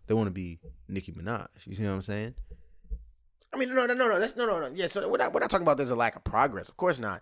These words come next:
Speaker 1: Yeah.
Speaker 2: I think we're definitely on screens more. You see more black people in entertainment and stuff on screens. My,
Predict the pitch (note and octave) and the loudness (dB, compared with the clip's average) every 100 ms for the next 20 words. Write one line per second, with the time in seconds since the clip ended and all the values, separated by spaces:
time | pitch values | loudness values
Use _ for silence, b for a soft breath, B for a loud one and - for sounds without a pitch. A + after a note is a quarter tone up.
0 | - A2+ F2+ A#2 - D3+ B2 C#3 A#2+ B2 | -6 -4 0 0 0 -4 -2 -2 0 -2
1 | A#2 A2+ A2 G2+ G2 F#2 - - - C#3 | -4 -4 -4 -4 -6 -12 -18 -20 -8 -4
2 | C#3+ C3+ C3 B2+ B2+ G#2 - C3 B2+ A#2 | -2 -2 0 2 0 -4 -6 -2 0 0
3 | G#2+ F#2+ G#2+ G2+ A#2+ A2 A2 G#2+ b b | -2 -2 -2 -4 -6 -6 -6 -6 b b
4 | b b - G2 G2 F#2+ A#2 A2+ A2 A2 | b b -14 -10 -10 -8 -6 -6 -6 -8
5 | G#2+ - G#2 G2+ - - - G#2 G2+ G2 | -10 -6 -6 -6 -10 -16 -10 -8 -8 -10
6 | F#2+ - C3+ D#3 G#2+ F#2 G#2 | -14 -8 -4 -4 -4 -6 -6